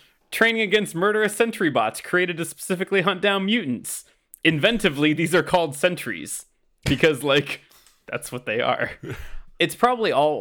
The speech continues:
also worth noting, we have a two billion dollar groundbreaking medical and research lab situation that's manned by a giant blue monster that teaches students science, uh, <laughs> science that actually transcends the limits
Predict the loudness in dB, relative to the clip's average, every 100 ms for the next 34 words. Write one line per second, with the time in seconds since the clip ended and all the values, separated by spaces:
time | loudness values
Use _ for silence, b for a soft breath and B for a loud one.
0 | 0 0 2 0 0 0 0 0 0 2
1 | 2 0 -2 -2 0 0 0 2 2 2
2 | 0 0 0 2 0 -2 0 0 -2 0
3 | -2 0 -2 -2 -2 -2 -2 -2 -2 -2
4 | -2 -6 -4 -2 -2 0 -2 -2 0 0
5 | 0 2 0 0 -2 -4 -4 -4 -4 -2
6 | -2 -4 -2 -2 -2 -4 -4 -4 -4 -2
7 | -2 -2 0 0 2 0 -4 -12 B B
8 | -2 2 2 0 0 2 2 0 0 0
9 | 0 0 0 0 0 2 2 2 2 2
10 | 0 0 0 2 2 0 -2 -12